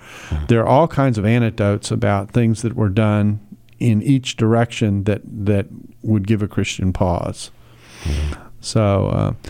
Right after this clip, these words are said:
Speaker 2: so I think this legal dimension is important. You not only discuss it in the introduction, you also discuss it in the conclusion, and, and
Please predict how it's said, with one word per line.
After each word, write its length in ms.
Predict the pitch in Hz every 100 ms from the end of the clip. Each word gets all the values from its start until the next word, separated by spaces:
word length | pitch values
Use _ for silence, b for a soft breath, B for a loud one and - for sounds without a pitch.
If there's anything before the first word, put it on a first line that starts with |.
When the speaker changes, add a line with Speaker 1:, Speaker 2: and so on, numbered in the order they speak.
| B -
Speaker 2:
so 140 | 151
I 60 | 156
think 160 | 170
this 180 | 143 113
legal 340 | 131 147 156 135
dimension 520 | 117 117 110 120 113
is 100 | 98
important. 460 | 107 - 143 120
You 240 | 120 123 117
not 200 | 123 147
only 140 | 135
discuss 460 | 110 107 - 123 139
it 20 |
in 60 | -
the 80 |
introduction, 520 | 120 110 120 127 110 107
you 140 | 117
also 300 | 120 123 113
discuss 480 | 101 - 123 110 117
it 60 |
in 160 | 107 101
the 80 | 95
conclusion, 720 | - 98 - 147 131 117 107
and, 180 | 107 104
and 380 | 120 110 107